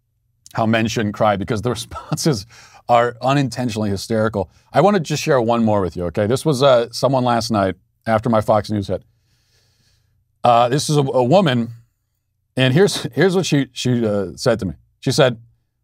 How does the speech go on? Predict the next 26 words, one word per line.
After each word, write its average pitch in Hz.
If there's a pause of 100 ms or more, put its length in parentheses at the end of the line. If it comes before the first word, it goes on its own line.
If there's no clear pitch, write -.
(540)
"Whittle 214
baby 147
can't 160
handle 170
your 120
feelings, 117
so 127
you'll 120
stuff 175
them. 87 (520)
As 180
a 165
therapist, 160
I 139
like 226
to 170
encourage 139
people 117
to 120
express 143
their 143
emotions 117
in 135
a 147
healthy 170
way. 90